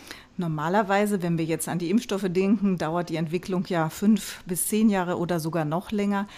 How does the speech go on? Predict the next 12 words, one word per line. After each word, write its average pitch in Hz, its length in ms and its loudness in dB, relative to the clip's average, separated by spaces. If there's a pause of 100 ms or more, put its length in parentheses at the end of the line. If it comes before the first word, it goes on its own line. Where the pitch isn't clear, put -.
(220)
Nun 180 180 2
soll 180 140 2
es 170 100 -6
schon 180 140 -2
in 165 180 -2
wenigen 175 320 0
Monaten 185 540 0
soweit 202 340 -2
sein. 190 380 -2
Ist - 180 -4
das 170 200 -2
realistisch? 202 680 -4